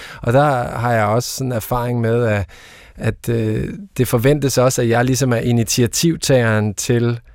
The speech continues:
øh, når der skal til at ske noget sex. Altså, og, øh, der tror jeg, en ting er, at det kunne være grænseoverskridende for mig at være sammen med en transkvinde, men, men jeg ville jo også lige pludselig, øh, skulle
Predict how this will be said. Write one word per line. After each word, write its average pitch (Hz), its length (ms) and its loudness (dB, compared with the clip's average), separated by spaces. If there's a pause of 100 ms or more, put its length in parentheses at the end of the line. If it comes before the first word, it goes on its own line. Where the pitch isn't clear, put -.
(580)
øh, 110 460 0
når 104 140 0
der 104 80 2
skal - 180 -4
til 127 100 -2
at 127 80 0
ske 135 200 -2
noget 113 160 0
sex. - 520 -2 (240)
Altså, 104 560 2 (880)
og, 113 580 2
øh, 104 260 2
der 131 80 2
tror 160 260 0
jeg, 120 280 2 (120)
en 160 180 2
ting 151 160 0
er, 110 80 4
at 104 120 -2
det 123 100 -2
kunne 120 160 -4
være 107 140 2
grænseoverskridende 113 800 -2
for 113 200 -2
mig 123 180 0 (880)
at 107 100 -2
være 107 180 4
sammen 123 300 0
med 117 80 2
en 104 80 -2
transkvinde, 123 640 0
men, 113 240 4 (280)
men 117 220 4
jeg 117 140 4
ville 113 160 2
jo 113 120 2
også 139 160 0
lige 156 100 2
pludselig, 147 600 0
øh, 107 320 0
skulle 110 640 0